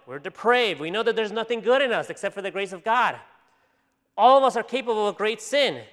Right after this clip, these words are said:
So we know that, right? You know this. And yet, somehow, we end up thinking that people of influence are immune to this pitfall, when actually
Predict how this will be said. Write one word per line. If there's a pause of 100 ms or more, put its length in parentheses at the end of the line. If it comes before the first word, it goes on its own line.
(280)
So
we
know
that,
right? (320)
You
know
this.
And
yet,
somehow, (320)
we
end
up
thinking (280)
that
people
of
influence
are
immune
to
this
pitfall,
when
actually